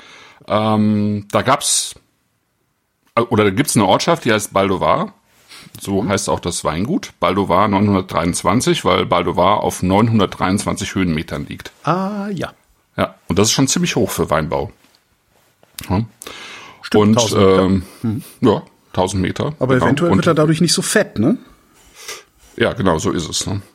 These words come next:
Speaker 1: Ähm,
Speaker 2: Zwölfeinhalb, ja.
Speaker 1: Da ist neunzehnhundertachtundfünfzig in dem Ort eine Genossenschaft errichtet worden. Und, ähm, die ist dann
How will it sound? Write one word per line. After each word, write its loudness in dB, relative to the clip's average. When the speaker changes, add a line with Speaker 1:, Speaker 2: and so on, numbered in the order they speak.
Speaker 1:
Ähm, 0
Speaker 2:
Zwölfeinhalb, 0
ja. -4
Speaker 1:
Da 0
ist -2
neunzehnhundertachtundfünfzig 0
in 2
dem 4
Ort 0
eine 2
Genossenschaft 0
errichtet -4
worden. 0
Und, 2
ähm, 4
die -4
ist -2
dann 2